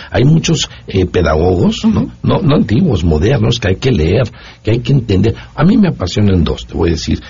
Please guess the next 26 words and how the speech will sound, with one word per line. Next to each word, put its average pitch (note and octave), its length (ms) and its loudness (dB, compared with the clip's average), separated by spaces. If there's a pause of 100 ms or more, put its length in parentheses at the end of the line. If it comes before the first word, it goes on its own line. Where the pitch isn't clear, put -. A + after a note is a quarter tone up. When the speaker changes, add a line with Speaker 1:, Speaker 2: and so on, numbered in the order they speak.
(140)
Speaker 1:
No D#3+ 160 2
son C3+ 200 2
modernos, A2+ 520 0
pero D2+ 240 -2 (220)
yo D2 140 -2
creo - 200 -4
que G#2+ 100 -6
eran G2 140 2
visionarios. - 640 -4
María G2+ 300 2
Montessori. A2 580 -2 (100)
Speaker 2:
Ujú. G3 280 -2 (320)
Speaker 1:
A G2+ 80 0
mí, D3+ 180 2 (240)
María A#2 220 0
Montessori, A2+ 540 0
con F#2 200 -4
todo A2+ 220 2
su A2+ 140 -2
esquema G2+ 340 0
de G2 140 0
la F2 120 0
libertad, F2 800 -2 (240)
de - 80 2
la E2+ 140 0
responsabilidad, E2 1000 0